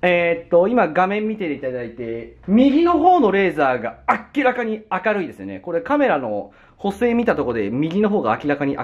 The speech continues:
るいと思うんですけど、これ今どっちがどっちだか分かりました？こういうことなんですよ。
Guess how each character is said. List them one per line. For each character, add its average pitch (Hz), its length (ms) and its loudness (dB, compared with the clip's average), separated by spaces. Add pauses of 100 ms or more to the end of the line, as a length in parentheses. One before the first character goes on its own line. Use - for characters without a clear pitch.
る 143 60 2
い 143 40 -6
と 120 60 -6
思 95 100 -4
う - 20 -8
ん - 0 -
で - 40 -14
す - 40 -20
け 92 40 -6
ど、 117 140 -4
こ 247 140 0
れ 233 320 4
今 208 180 0
ど 156 100 -2
っ - 60 -8
ち 139 100 -6
が 135 60 -2
ど 117 80 -4
っ - 20 -12
ち - 80 -14
だ 113 80 -4
か 101 80 0
分 98 80 0
か 107 80 -2
り 107 60 -2
ま 110 80 -2
し - 60 -12
た？ 82 240 -6 (1300)
こ 240 140 4
う - 20 4
い 226 40 0
う - 20 2
こ 208 80 2
と 196 80 2
な 120 60 0
ん - 20 -2
で - 60 -8
す - 40 -8
よ。 - 160 -4